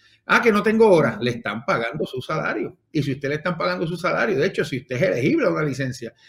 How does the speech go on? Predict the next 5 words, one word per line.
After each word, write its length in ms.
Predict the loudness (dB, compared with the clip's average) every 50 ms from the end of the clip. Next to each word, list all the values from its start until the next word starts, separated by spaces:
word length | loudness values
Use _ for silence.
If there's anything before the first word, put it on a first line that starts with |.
| -20 _ _
ya 60 | -8
sea 160 | -4 0 2
de 80 | 2 2
vacaciones, 680 | 2 0 -2 -4 -6 -6 -4 -4 -4 -4 -4 -6 -8 -10 _ _ _ _ _ _
enfermedad, 720 | -2 -2 0 0 0 0 2 0 0 0 0 -2 -2 -2